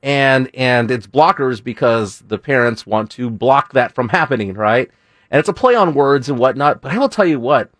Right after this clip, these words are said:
that is one of the funniest movies I have ever seen. I, I would say that it's probably one of the best comedies that I've seen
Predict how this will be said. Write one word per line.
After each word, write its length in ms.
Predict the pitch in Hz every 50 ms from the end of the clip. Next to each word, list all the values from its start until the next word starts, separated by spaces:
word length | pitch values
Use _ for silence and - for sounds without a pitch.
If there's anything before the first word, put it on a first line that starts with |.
| _ _ _ _ _ _
that 160 | 147 202 254
is 120 | 277 -
one 100 | 220 233
of 60 | 214
the 80 | 147 131
funniest 600 | - - _ _ 151 143 156 196 202 180 - -
movies 400 | 147 143 151 127 135 117 104 - _ _
I 180 | 120 135 156 165
have 140 | 147 120
ever 200 | 117 123 117 120
seen. 200 | 110 - 127 117
I, 100 | 117 139
I 200 | 175 185 190 180 208
would 160 | 233 262 214
say 120 | - 233
that 140 | 214 185 180
it's 100 | 160 -
probably 300 | _ - 175 170 165 165
one 120 | 160 165 160
of 60 | 139
the 80 | 127
best 360 | 113 104 - 120 127 147 - -
comedies 500 | - 147 135 143 143 135 120 110 104 101
that 100 | 120 110
I've 180 | 117 127 117
seen 420 | - - 143 135 123 117 110 101